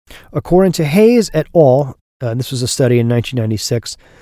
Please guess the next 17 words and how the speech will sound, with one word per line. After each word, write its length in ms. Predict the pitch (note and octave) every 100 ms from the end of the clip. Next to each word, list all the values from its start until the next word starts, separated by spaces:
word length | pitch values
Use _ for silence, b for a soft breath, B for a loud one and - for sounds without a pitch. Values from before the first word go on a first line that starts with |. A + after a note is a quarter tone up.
| b b
low-level 580 | D3 F#3 G#3+ G#3+ G3 F#3
exposure 520 | F3 - E3+ E3 D3+
to 180 | C#3 C3+
simulated 560 | - F3 F3 E3+ D#3+ D3
ambient 420 | D#3+ D3 D#3+ D3+ D#3
U 120 | D3
V 160 | D3
B 200 | C#3+ C#3
radiation 640 | C3+ C#3 B2+ C3+ D#3 - C#3
in 160 | C#3
the 60 | B2
laboratory 600 | D3+ D#3+ D#3 C3+ B2+ B2+
causes 420 | - D3 B2 B2
a 40 |
number 320 | C3 C#3+ F3 F3
of 120 | C3
developmental 760 | C3 C#3 D3 C#3+ C3+ C3 C3+